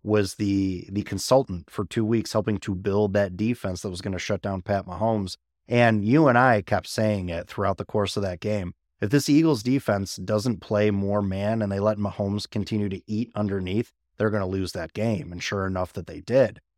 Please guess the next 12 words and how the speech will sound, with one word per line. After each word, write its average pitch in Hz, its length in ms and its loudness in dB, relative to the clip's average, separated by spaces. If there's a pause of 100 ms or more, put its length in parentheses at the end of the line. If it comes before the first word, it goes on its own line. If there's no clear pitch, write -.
(160)
Flash 147 340 0
forward 139 420 4
to 113 100 -2
this 104 200 2
season, 107 560 2
some 98 160 -10
coaching 113 400 -2
changes 95 400 -4
hap-, 90 240 -6 (140)
some 104 200 -4
coaching 110 300 0
changes 95 460 -4